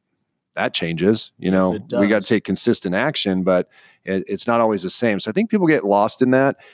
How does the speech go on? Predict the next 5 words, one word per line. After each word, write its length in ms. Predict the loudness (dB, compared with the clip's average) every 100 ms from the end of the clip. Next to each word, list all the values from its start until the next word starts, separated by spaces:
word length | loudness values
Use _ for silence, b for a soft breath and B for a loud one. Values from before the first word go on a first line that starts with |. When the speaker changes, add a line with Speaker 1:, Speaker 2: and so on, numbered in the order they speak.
| b b
Speaker 1:
And 140 | 0
that's 240 | 0 -2
why 600 | 0 2 2 2 2 0 -2 _ _ _ _ _ _ _ _ -2
two 160 | 2
thousand 720 | 4 2 2 0 0 0 -2